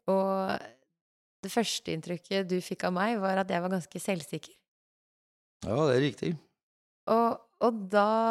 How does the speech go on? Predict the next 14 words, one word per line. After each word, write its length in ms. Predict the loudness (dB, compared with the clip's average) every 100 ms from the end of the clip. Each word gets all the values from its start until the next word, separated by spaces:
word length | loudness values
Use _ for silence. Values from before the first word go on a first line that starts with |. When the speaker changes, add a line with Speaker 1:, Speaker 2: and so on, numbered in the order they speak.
| 2 0 -4 _ _ _
Speaker 1:
eh, 420 | -6 -4 -4 -4 -4 -8
begynte 380 | -6 0 2 2
vi 80 | -2
å 40 |
snakke 420 | 0 -2 -2 -4
om 80 | -2
dette 300 | -2 -2 -4
med 340 | -2 0 -2 -2
at, 300 | -4 -6 -4
eh, 280 | -2 0 0
du 300 | -2 -2 0
hadde 240 | 2 2 2
en 100 | 2
voldsom 480 | 2 0 -4 -6